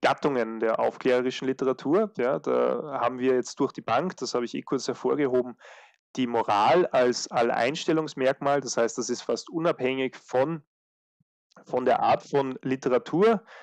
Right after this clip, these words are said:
Es kann Drama, Lyrik oder Epik sein, aber es ist immer eine Art von Moral, oder nennen wir es oft eine Art von Moral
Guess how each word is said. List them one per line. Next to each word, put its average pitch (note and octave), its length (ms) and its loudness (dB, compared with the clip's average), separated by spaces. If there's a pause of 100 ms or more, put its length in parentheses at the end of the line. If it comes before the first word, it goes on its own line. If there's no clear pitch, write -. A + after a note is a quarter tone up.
(120)
Es - 100 -12
kann A#2 220 -6
Drama, A#2 320 2
Lyrik B2+ 360 0
oder A#2 180 -2
Epik D3+ 340 -2
sein, C3 380 2 (720)
aber A#2+ 200 2
es A#2+ 140 -2
ist B2 120 -2
immer D3 220 0
eine B2+ 220 4
Art A2+ 180 2
von B2+ 160 -8
Moral, A#2 640 2 (640)
oder C3+ 180 -2
nennen A2+ 300 -6
wir A2+ 60 -2
es G#2 120 -6
oft C#3 320 -2
eine A#2 220 0
Art A2 160 0
von A#2+ 140 -6
Moral A#2 520 2